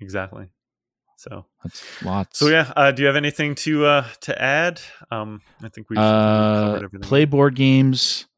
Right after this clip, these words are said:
Speaker 2: Um, enjoy, enjoy playing board games. Play them with people. Play them by yourself. Play them, um, with friends. Play them with enemies.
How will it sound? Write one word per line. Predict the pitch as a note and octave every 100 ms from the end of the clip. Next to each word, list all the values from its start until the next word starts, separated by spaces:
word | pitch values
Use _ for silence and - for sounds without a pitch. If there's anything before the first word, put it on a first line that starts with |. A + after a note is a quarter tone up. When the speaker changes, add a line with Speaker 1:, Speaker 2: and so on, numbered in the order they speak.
| _ _ _ _
Speaker 2:
Um, | - G2 F#2 F#2 F#2 F2+ F2 -
enjoy, | G#2+ F#2+ G#2 A2 A2+ A#2 - -
enjoy | G#2 G#2 G2+ G#2
playing | - G#2+ G#2
board | G#2 F#2+
games. | G2 G2 G2 F#2 - - -
Play | - G#2+
them | A2 G#2+
with | G2
people. | - G#2+ G#2+ G2+ G2
Play | - F#2+
them | G2
by | F#2+ G2
yourself. | G#2 G2+ G#2 G2 F#2+ - - _ _ _ - - _ -
Play | G#2 G#2
them, | G2+ G2+ F#2+ F#2+ F#2 F#2+ _
um, | F#2+ F#2 F2+ F2 F2
with | E2 G2
friends. | - G#2+ G2+ G2 -
Play | -
them | G2 G2+
with | G2
enemies. | F#2+ G2+ G2 F#2+ F#2 - -